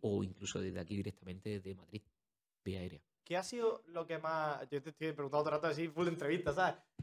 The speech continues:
Speaker 2: ¿Qué ha sido lo que más has aprendido tú, eh, a, a partir de tus viajes? Eh, porque tú has viajado muchísimo, ¿no? Has visto un montón,
Speaker 1: Mm.
Speaker 2: gracias a tu trabajo, has viajado a
Speaker 1: Sí.
Speaker 2: muchísimos sitios por trabajo y tal.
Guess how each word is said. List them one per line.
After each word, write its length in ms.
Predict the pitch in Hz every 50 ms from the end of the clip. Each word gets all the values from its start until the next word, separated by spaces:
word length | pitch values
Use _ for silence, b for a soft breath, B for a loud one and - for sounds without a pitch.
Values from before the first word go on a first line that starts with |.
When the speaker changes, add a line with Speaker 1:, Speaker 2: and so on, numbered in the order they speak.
| - -
Speaker 2:
¿Qué 80 | 202
ha 60 | 190
sido 180 | 196 - 262 262
lo 120 | 262 240
que 120 | 220 214 196
más 200 | 190 190 196 196
has 160 | 190 185 185
aprendido 520 | - 185 165 160 165 165 170 170 160 151 147
tú, 320 | 156 170 175 160 160 - _ _ -
eh, 280 | 151 151 151 147 147 143
a, 80 | 139
a 200 | 131 117 143 143
partir 240 | 143 143 143 - 165
de 80 | 165 156
tus 180 | 165 156 139
viajes? 380 | 131 135 123 113 - - 120 - _ _ _ _ _ _ -
Eh, 80 | 147
porque 180 | 143 151 151 151
tú 120 | 175 202 -
has 60 | -
viajado 300 | 185 175 147 156 151 139
muchísimo, 580 | 143 143 139 - - 220 - - 156 135 127
¿no? 60 | 127 156
Has 80 | 180 170
visto 200 | 165 - - 165
un 80 | 160
montón, 260 | 151 147 131 120 -
Speaker 1:
Mm. 40 | 117 123
Speaker 2:
gracias 280 | 151 147 147 151 151
a 60 | 175
tu 80 | 170 170
trabajo, 480 | 165 165 160 165 170 - - 196 - - -
has 120 | 139 147
viajado 280 | 147 147 143 - 147 147
a 40 | 139
Speaker 1:
Sí. 60 | 117
Speaker 2:
muchísimos 340 | 117 117 - 151 151 143 -
sitios 220 | - 156 160 156
por 100 | - 156
trabajo 240 | - 151 147 147 151 156
y 40 |
tal. 180 | 143 160 190